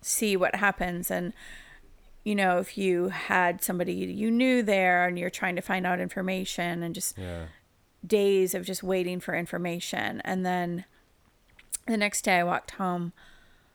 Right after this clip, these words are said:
Speaker 1: across the Brooklyn Bridge and just hundreds of people were walking home because
Speaker 2: Wow.
Speaker 1: the entire city was just shut down,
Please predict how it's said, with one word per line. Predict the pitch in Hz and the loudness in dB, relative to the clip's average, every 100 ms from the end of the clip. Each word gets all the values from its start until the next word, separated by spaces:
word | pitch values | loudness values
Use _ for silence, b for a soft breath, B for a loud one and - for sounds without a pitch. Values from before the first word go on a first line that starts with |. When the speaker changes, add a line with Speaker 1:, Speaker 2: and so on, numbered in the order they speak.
| _ _ - | _ _ 0
Speaker 1:
across | 190 208 196 | 2 2 0
the | 202 | 0
Brooklyn | 185 185 180 | -2 -2 -2
Bridge | 175 180 165 175 | 2 2 2 0
and | 175 | -4
just | - | -6
hundreds | - 208 196 190 - | -4 -2 0 -2 -4
of | - | -6
people | 185 185 | -4 0
were | 175 165 | 0 2
walking | 170 165 165 | 0 0 -4
home | 180 202 170 | -4 -2 -2
because | 180 175 - | -4 -4 -4
Speaker 2:
Wow. | 85 92 90 | -2 -2 -2
Speaker 1:
the | 80 | -2
entire | 202 202 208 | -2 2 2
city | 185 - 220 180 | 2 0 -2 -2
was | 185 - | -4 -6
just | - | -6
shut | - - - | -2 -2 -2
down, | 170 156 - 226 | -4 -4 -6 -12